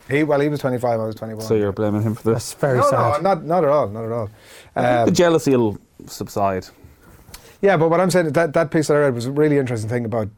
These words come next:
Speaker 1: sibling, uh, relationships as they get older. And it depends, that everybody's is different is the other thing, right? Like, you can end up becoming absolute best mates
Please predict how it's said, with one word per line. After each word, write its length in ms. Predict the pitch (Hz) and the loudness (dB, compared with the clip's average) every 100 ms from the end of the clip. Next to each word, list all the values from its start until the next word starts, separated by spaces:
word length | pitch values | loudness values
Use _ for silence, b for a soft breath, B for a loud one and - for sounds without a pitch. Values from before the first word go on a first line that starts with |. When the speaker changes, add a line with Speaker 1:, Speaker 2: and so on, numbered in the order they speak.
| _ | _
Speaker 1:
sibling, 560 | - 165 135 131 120 113 - - | -2 0 2 0 -2 -6 -14 -8
uh, 320 | 143 113 107 113 | -4 -2 -4 -4
relationships 580 | 151 143 131 123 110 - - | 0 2 2 -2 -4 -6 -8
as 220 | 127 127 110 | -2 -2 0
they 120 | 117 | -2
get 140 | 117 | 0
older. 420 | 120 120 104 92 - | 0 0 -2 -10 -4
And 160 | 151 | 0
it 120 | 175 | 0
depends, 340 | 175 190 208 156 | 0 2 2 0
that 160 | 151 | -2
everybody's 460 | - 180 185 160 147 | 0 2 2 2 0
is 100 | 127 | 0
different 300 | 143 135 120 | -2 -2 -4
is 80 | 104 | -2
the 140 | 123 | -2
other 100 | 117 110 | -2 -4
thing, 80 | 110 | -4
right? 160 | 117 120 | -4 -2
Like, 160 | 113 | -4
you 60 | 113 | -6
can 100 | 113 | -4
end 160 | 131 131 | -2 0
up 140 | 117 - | -2 -4
becoming 420 | 120 117 110 104 B B B B - | -8 -6 -8 -10 B B B B -2
absolute 440 | 139 135 143 127 | -2 0 -2 0
best 240 | - 120 135 | 0 -2 -2
mates 360 | 123 113 - | -2 -2 -8